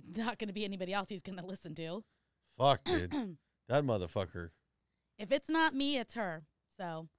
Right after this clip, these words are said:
Speaker 2: I'm just waiting for him to die so we can
Speaker 1: <clears throat>
Speaker 2: start over new. Train
Speaker 1: You're
Speaker 2: a dog
Speaker 1: waiting
Speaker 2: correctly.
Speaker 1: What?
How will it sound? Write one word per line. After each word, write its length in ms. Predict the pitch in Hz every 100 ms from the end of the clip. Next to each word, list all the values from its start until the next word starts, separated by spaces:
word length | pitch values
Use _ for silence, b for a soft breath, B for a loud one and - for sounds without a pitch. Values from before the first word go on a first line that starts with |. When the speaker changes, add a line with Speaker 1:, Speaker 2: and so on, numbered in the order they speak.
| -
Speaker 2:
I'm 100 | 147
just 140 | 175
waiting 220 | 147 139
for 100 | 131
him 140 | 131 349
to 60 | 107
die 240 | 123 123
so 120 | -
we 40 | 110
can 80 | 110
Speaker 1:
<clears throat> 0 |
Speaker 2:
start 320 | 92 107 104
over 340 | 98 95 95 -
new. 300 | 95 95 95 - _ _ _ _
Train 140 | - 104
Speaker 1:
You're 80 | 98
Speaker 2:
a 40 |
dog 20 |
Speaker 1:
waiting 180 | 101 101
Speaker 2:
correctly. 500 | - 104 95 104 95 - _ _ 277
Speaker 1:
What? 360 | 466 554 -